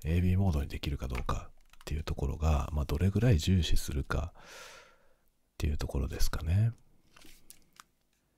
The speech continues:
普通に使う分にはあまり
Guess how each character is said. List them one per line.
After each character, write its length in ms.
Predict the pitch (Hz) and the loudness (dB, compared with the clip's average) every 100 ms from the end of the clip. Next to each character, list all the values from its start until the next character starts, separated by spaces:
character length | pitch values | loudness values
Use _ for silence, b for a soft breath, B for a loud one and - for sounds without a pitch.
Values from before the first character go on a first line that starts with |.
| _ - _ _ _ | _ -20 _ _ _
普 120 | - | -6
通 200 | - 139 147 | -2 2 4
に 140 | 147 | 4
使 280 | - - 131 | 0 -2 0
う 80 | 127 | 2
分 200 | 143 131 | 2 2
に 100 | 78 | 4
は 200 | 92 - | 2 0
あ 40 | |
ま 160 | 69 73 | 0 0
り 240 | 73 71 | 0 -4